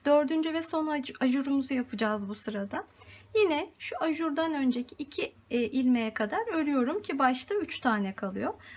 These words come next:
Zaten tablomuzda da bakın üç tane ilmek var. Bir, iki ve üç. Şimdi sol tarafta olduğumuz için sola kesmemizi yapıyoruz.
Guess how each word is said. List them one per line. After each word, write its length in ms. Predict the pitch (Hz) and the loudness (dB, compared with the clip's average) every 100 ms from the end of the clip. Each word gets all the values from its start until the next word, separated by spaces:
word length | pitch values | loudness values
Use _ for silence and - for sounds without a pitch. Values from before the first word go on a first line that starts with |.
| - | -4
Zaten 420 | 381 330 320 285 | 0 2 2 2
tablomuzda 600 | 302 285 254 240 220 220 | 2 2 2 0 0 -2
da 100 | 214 | -2
bakın 280 | 214 240 415 | -4 -2 -2
üç 200 | 320 - | -2 -4
tane 320 | - 220 254 | -2 -2 0
ilmek 420 | 254 214 170 - | -2 -2 -4 -8
var. 120 | - - _ _ _ - - _ - - - - - - - - - - - - - - - - | -12 -14 _ _ _ -20 -20 _ -20 -20 -20 -20 -20 -20 -20 -20 -20 -20 -20 -20 -20 -20 -20 -12
Bir, 480 | 277 262 359 - - - - _ - - - - - | -6 -6 -6 -12 -18 -20 -20 _ -20 -20 -20 -20 -14
iki 400 | 262 - 247 262 - - - - - - | -12 -8 -6 -6 -10 -20 -20 -20 -16 -6
ve 220 | 262 392 - - - - | -4 -4 -14 -20 -14 -10
üç. 280 | 202 - - - - - - _ - - | -10 -10 -18 -20 -20 -20 -20 _ -20 -18
Şimdi 320 | - 466 403 | -4 0 0
sol 240 | 403 440 415 | 4 4 4
tarafta 480 | 403 302 262 - | 4 4 4 2
olduğumuz 480 | 269 294 277 262 240 | 0 0 2 2 2
için 260 | 233 - 392 | -2 -6 -10
sola 340 | - 339 311 | -4 0 0
kesmemizi 680 | 294 240 240 220 202 196 214 | 0 -2 -2 -2 -2 -4 -4
yapıyoruz. 720 | 254 269 320 311 311 320 - | -6 -6 -6 -4 -4 -8 -18